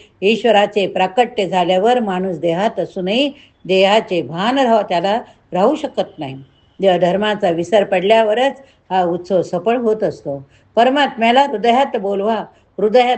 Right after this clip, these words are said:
परमात्म्याचे प्रागट्य करा होईत झाले, म्हणजे तहान भूक हरपून जाते.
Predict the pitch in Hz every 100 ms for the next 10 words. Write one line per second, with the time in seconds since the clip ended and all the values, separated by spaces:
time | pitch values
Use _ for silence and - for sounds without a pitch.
0 | 247 220 220 262 247 214 214 240 233 214
1 | 190 202 254 - 196 - 165 170 196 196
2 | 202 208 262 269 - _ - 196 202 190
3 | 175 190 214 165 180 196 180 147 156 196
4 | 226 214 - 143